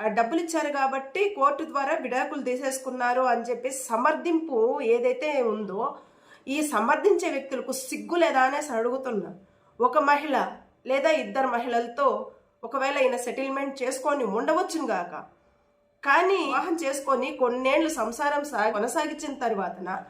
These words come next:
పెళ్ళికి, పెళ్లి కాకుండానే బిడ్డలు కన్న సందర్భాలు కూడా ఉన్నాయి ఈయన విషయంలో.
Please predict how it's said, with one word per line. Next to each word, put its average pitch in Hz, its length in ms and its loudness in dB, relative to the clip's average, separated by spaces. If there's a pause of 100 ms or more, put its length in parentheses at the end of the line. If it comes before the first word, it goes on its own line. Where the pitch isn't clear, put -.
(800)
పెళ్ళికి, 320 720 2
పెళ్లి 285 280 0
కాకుండానే 311 520 4
బిడ్డలు 302 340 2
కన్న 285 220 -2
సందర్భాలు 285 600 -2
కూడా 320 180 4
ఉన్నాయి 262 400 2
ఈయన 226 160 0
విషయంలో. 233 520 -2